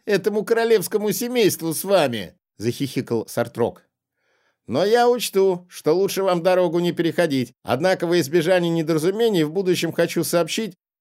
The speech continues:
что в Дарвене у меня полный иммунитет». «Вы думаете, меня это сможет остановить?» скептически поинтересовался я. «После Замбера сильно в этом сомневаюсь, но всё-таки хоть какая-то защита», честно ответил он.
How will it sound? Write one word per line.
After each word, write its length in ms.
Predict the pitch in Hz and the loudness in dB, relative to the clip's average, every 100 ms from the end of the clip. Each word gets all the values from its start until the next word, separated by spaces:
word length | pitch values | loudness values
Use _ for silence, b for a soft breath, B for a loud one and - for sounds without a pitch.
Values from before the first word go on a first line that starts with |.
| _ | _
что 220 | - 170 | -2 -2
в 60 | 165 | 2
Дарвене 440 | 190 202 240 226 | 2 4 2 2
у 60 | 226 | 2
меня 180 | 220 214 | 2 0
полный 420 | 202 202 208 208 | 2 2 2 0
иммунитет». 540 | 208 214 196 143 104 - _ _ _ _ _ | 0 -2 0 0 0 -6 _ _ _ _ _
«Вы 220 | 85 107 113 | -8 -4 0
думаете, 420 | 139 143 135 135 | 2 2 0 0
меня 240 | 139 139 | 0 2
это 200 | 135 135 | 0 -2
сможет 400 | 123 143 127 117 | -4 -2 -2 0
остановить?» 640 | 135 - 135 143 202 233 _ _ _ _ | -2 -2 0 0 -2 -8 _ _ _ _
скептически 720 | - - 120 - 135 131 - | -18 -6 -6 -4 -4 -4 -4
поинтересовался 920 | 135 135 127 131 127 143 143 110 - | -2 -2 -2 -2 0 2 2 0 -2
я. 300 | 107 95 - _ _ _ _ _ _ _ _ _ _ | -8 -8 -10 _ _ _ _ _ _ _ _ _ _
«После 340 | 156 185 208 | -2 -2 0
Замбера 520 | 185 196 185 220 220 202 | 2 2 2 2 2 0
сильно 340 | 233 226 180 | 0 0 2
в 60 | 156 | 2
этом 260 | 139 135 | 2 0
сомневаюсь, 640 | - 139 147 139 117 98 _ _ _ _ | -2 0 2 2 2 0 _ _ _ _
но 160 | 127 | -2
всё-таки 460 | 139 208 226 190 220 | 2 2 2 0 -2
хоть 200 | - 202 | 0 0
какая-то 480 | 226 214 175 196 214 | 0 2 2 4 0
защита», 600 | 202 214 208 151 107 90 _ _ | 0 -2 -2 -4 -6 -10 _ _
честно 400 | - 151 - 151 | -2 -2 0 -2
ответил 420 | 165 165 - 123 | 2 0 2 -2
он. 240 | 107 - | -2 -6